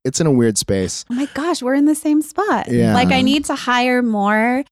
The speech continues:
Speaker 2: content creators to kick us to the next level where the project wants to go, but it's always the cost.
Speaker 1: Yeah.
Speaker 2: Like, is it the right time? Should we wait six months? And so
Speaker 1: Yeah.
Speaker 2: I feel you for sure.
Speaker 1: And especially because it's, it's, like, my podcast. Nelson will argue this against me, but this is why we're, like,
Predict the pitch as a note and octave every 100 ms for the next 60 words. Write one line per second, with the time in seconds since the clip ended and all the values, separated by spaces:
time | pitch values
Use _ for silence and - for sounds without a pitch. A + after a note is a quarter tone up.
0 | _ - - G#3+ G#3+ - - F#3 E3+ E3+
1 | F3 - - A#3+ A3+ F#3+ - G3+ F#3 F3+
2 | F3 - E3 E3+ F#3+ F3 E3+ - E3 E3+
3 | E3 E3+ D#3 - E3+ D3+ F3 F#3+ E3+ D#3+
4 | E3+ E3+ E3+ - F3+ - A3+ G#3+ G#3+ G#3
5 | G3 F#3 F3 - D#3 D#3+ - E4+ E4 D#4
6 | C#4 F#3+ A3 A#3+ - A#3+ - G#3+ G#3+ G#3+
7 | B2 A#2+ A2+ E3+ F#3+ - F#3+ F3 E3 -
8 | E3+ E3 E3 C#3+ D#3+ - F#3+ - F3 D#3+
9 | D#3 C#3 C3 - - _ A#2 - A2+ G2+
10 | - A2 G#2 G2+ G2+ A#2 C3 D#3 D#3 -
11 | E3 - - B2 B2+ - G#2+ E2+ G2 G2+
12 | G2+ G2+ - G2 G2 - A2+ G2+ G2 -
13 | G2 G2+ F#2+ F#2+ F#2 - - F#2+